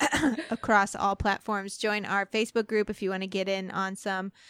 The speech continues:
fun games, meme sharing, and just gaining a ton of weird, sweet friends who are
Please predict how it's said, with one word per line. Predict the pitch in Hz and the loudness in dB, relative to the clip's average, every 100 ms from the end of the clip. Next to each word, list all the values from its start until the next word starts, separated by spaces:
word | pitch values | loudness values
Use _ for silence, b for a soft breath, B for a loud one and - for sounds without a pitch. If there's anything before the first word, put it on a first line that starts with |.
| B B - | B B 0
fun | 320 330 339 | 4 4 4
games, | 262 254 247 247 240 | 4 4 4 0 2
meme | 285 294 | 2 2
sharing, | 294 - 196 202 202 190 | 2 2 2 2 0 -2
and | 196 196 | -2 0
just | 202 190 | -2 -2
gaining | - 190 190 190 | 0 0 0 -4
a | 185 | -4
ton | - 185 | -2 -2
of | 180 185 - - | -2 -6 -14 -2
weird, | 196 180 175 | 0 0 -2
sweet | - - 190 180 _ | -6 -2 -2 -2 _
friends | - 196 - - - | -4 -2 -2 -4 -6
who | 220 | -4
are | 104 | -4